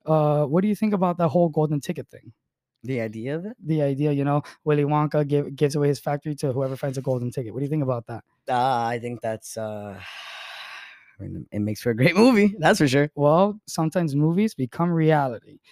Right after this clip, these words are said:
Speaker 1: So David Klein who calls himself, quote unquote, "a real life Candyman," is the founder of a little company you might have heard of,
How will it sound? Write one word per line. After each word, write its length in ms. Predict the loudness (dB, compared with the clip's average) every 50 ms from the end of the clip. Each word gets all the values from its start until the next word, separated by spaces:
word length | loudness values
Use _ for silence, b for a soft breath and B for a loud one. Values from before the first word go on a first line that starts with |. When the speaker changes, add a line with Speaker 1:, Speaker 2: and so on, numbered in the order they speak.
| b b
Speaker 1:
So 260 | -10 -6 -4 -4 -2
David 340 | -2 -2 0 0 0 -2 -2
Klein 440 | -2 -2 -2 0 0 -2 -2 -6 -8 _ _ _ _ _
who 120 | -4 -4 -2
calls 240 | -2 0 0 0 0
himself, 340 | -2 -2 -2 -4 -4 -4
quote 160 | -4 -4 -2 -2
unquote, 280 | 0 0 0 0 0 -2
"a 80 | -4
real 180 | -2 -2 -2 0
life 180 | -2 -2 -4
Candyman," 540 | -4 -4 -2 -2 0 -2 -2 -2 -4 -6 -6 -8 _ _ _ _ _ _ -4
is 160 | -4 -4 -4
the 100 | -6 -10
founder 520 | -6 -4 -4 -2 -2 -2 -2 -2 -2 -2 -2
of 400 | -2 -2 0 0 -2 -2 -4 -4
a 340 | -4 -4 -4 -6 -6 -8 -6
little 180 | -2 -2 -2 0
company 280 | -2 -2 -4 -2 -2 -2
you 120 | 0 0
might 120 | -2 -2
have 80 | -4 -6
heard 220 | -4 -4 -4 -4
of, 120 | -6 -8